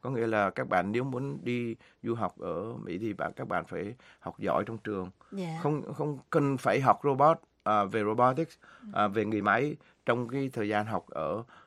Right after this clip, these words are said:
Speaker 1: à, trung học. Thì nếu có tốt thì được, nhưng mà cái đó không cái, à, à, điều kiện mà phải cần thiết để mà được vào chương,
Speaker 2: Nhưng
Speaker 1: chương
Speaker 2: mà
Speaker 1: trình
Speaker 2: bắt
Speaker 1: đó.
Speaker 2: buộc phải giỏi toán và
Speaker 1: Phải
Speaker 2: lý.
Speaker 1: giỏi toán về vật
Speaker 2: Lý.
Speaker 1: lý và
Speaker 2: Ừ.
Speaker 1: cái sự, à, những cái chương trình mà mình, à, ở trong trường trung học mình đã,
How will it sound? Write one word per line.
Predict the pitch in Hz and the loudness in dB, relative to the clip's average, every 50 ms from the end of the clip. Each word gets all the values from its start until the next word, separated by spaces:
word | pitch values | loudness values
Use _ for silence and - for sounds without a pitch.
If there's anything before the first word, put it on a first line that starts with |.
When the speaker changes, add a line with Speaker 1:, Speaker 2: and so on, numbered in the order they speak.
| _ - | _ -10
Speaker 1:
à, | - 92 95 92 92 92 90 - | -6 -2 -2 -2 -2 -2 -2 -2
trung | 127 127 | -2 0
học. | 127 120 104 - - - | 4 4 2 2 2 -2
Thì | 131 120 113 | 0 0 2
nếu | 120 139 175 | 4 4 2
có | 170 - - 127 | 2 2 2 2
tốt | 143 139 160 185 208 202 | 4 6 6 6 6 4
thì | 180 151 | 2 2
được, | 139 170 156 - 147 | 2 2 2 2 0
nhưng | 151 143 139 | -4 0 2
mà | 123 117 107 - - - - | 2 2 0 -2 -8 -4 0
cái | 151 156 | 2 6
đó | 143 143 127 | 6 6 6
không | - 147 135 127 | 4 0 -4 -2
cái, | - 156 151 139 123 - - | -4 -4 -4 -4 -6 -8 -6
à, | - 104 117 - _ - - _ _ - | -6 -6 -6 -6 _ -18 -20 _ _ -10
à, | 101 98 98 | -8 -6 -4
điều | 110 113 113 107 98 - _ _ - | 0 0 0 0 0 -4 _ _ -6
kiện | - 110 110 98 101 104 | -2 0 0 0 0 0
mà | 101 98 | -2 -2
phải | - - 101 | -2 -4 -6
cần | - - 131 104 98 | -2 -2 -2 -2 0
thiết | - 147 156 - - | 2 2 2 2 0
để | - 98 104 | -4 -6 -6
mà | 117 127 | -4 -4
được | 113 113 98 85 - | -4 -6 -6 -4 -2
vào | 101 95 92 | -4 -4 -4
chương, | 95 107 107 107 | -6 -10 -10 -8
Speaker 2:
Nhưng | 240 254 | -6 -6
Speaker 1:
chương | 247 | -6
Speaker 2:
mà | 240 - | -4 -4
Speaker 1:
trình | 110 | -4
Speaker 2:
bắt | - | -4
Speaker 1:
đó. | - - | -2 0
Speaker 2:
buộc | - 214 190 180 | 2 2 0 0
phải | - - 220 233 | -2 -6 -4 -2
giỏi | 214 160 175 | -2 -2 -2
toán | 208 - 226 214 226 262 330 - | -2 -2 -4 -4 -4 -6 -8 -6
và | 233 190 | 0 4
Speaker 1:
Phải | 135 131 | 4 8
Speaker 2:
lý. | 123 | 10
Speaker 1:
giỏi | 117 117 | 10 8
toán | 127 - 139 131 143 156 180 185 | 10 12 12 12 12 12 12 8
về | - 120 120 | 0 0 0
vật | 104 101 98 101 | 0 0 0 0
Speaker 2:
Lý. | 107 113 | -2 0
Speaker 1:
lý | 110 123 131 143 156 165 - - | 2 4 4 4 2 0 0 4
và | 120 110 104 101 95 95 90 | 6 8 10 10 8 8 6
Speaker 2:
Ừ. | - - | 4 0
Speaker 1:
cái | - 139 | -4 -6
sự, | 131 - 98 95 92 85 92 92 85 - - - - _ _ | -4 -4 -4 -4 -2 -2 -4 -4 -6 -10 -16 -20 -20 _ _
à, | - 92 98 | -6 -4 -2
những | 98 95 95 | -2 -2 -4
cái | 107 117 117 | -4 -4 -2
chương | 131 120 113 | -2 -2 0
trình | - 110 101 101 | 0 -2 -2 0
mà | 95 95 92 | -2 -4 -4
mình, | 92 90 90 90 90 87 85 - | -4 -4 -6 -6 -8 -8 -10 -10
à, | 73 85 90 85 85 85 - - - - 214 | -6 -4 -4 -4 -4 -8 -10 -14 -14 -14 -8
ở | - - 92 92 | -4 -4 -4 -2
trong | - 104 113 110 110 101 - - | -2 -4 -4 -6 -8 -10 -10 -6
trường | 107 101 90 92 - | -6 -6 -6 -6 -6
trung | - 113 | -6 -6
học | 107 110 95 - - | -2 -2 -2 -2 -2
mình | 95 92 92 87 | -8 -8 -6 -2
đã, | - 85 98 | -2 -2 -2